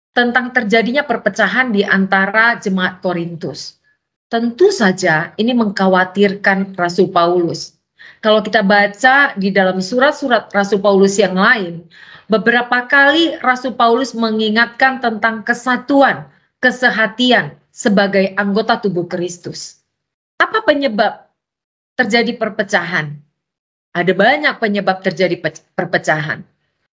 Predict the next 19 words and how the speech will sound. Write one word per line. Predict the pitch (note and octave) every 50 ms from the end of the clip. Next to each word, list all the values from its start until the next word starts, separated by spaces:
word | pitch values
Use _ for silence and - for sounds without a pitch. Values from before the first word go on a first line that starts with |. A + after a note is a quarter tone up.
| _ _ -
Tapi | B3 - D#4 D4+
me-, | D4 D4 D4+ C#4 - - _
eh, | _ _ - B3 C4 B3+ B3+ B3+ B3 B3 B3+
yang | B3+ B3+ B3+
menjadi | C4+ C#4 A#3+ C4 C#4 D4 D#4+ F#4+
penyebab | G4 - C4+ A#3+ A#3+ A3+ G3 G#3 G#3+ - -
perpecahan | A3+ G#3 G3+ - - G3 - - G#3+ G#3 G#3+ B3 B3
dalam | G#3+ G3 F#3 F#3 F#3+
jemaat | F#3+ F3+ F#3 F#3 E3+ E3 E3 -
Korintus | - F#3+ F#3+ F#3 F3+ F#3 F#3+ A#3 A#3 - -
adalah | - E3+ F3+ E3 F3 D#3+ D#3 D#3 E3 F#3 F#3+
karena | - G3 F#3+ G3 G3
mereka | G3 G3 G3 G3+ G3 G3 B3+ C4 C#4+ C#4+ - - _ _ _ _ _ _ _
tidak | - E4 D4 B3 D4+ D4 - -
sehati | - B3 G#3+ G3+ G#3 G3+ G3+ G3+ - A3+ A3 A3 A3 A3 A3 -
sepikir. | _ - - A3 F#3+ - F#3 F3+ F3+ F#3 E3+ E3 D3+ - - _ _ _ _ _ _ _ _ _ _ _ _ _ _ _ _ _ _ _ _ _ _ _ _ - - -
Saudara, | - - D4 C#4 D#4+ E4+ G4+ G#4 D4+ D#4
apa | - E4+ E4 D4 C#4 -
artinya | - C4 B3 A#3+ G#3+ D#3 - - -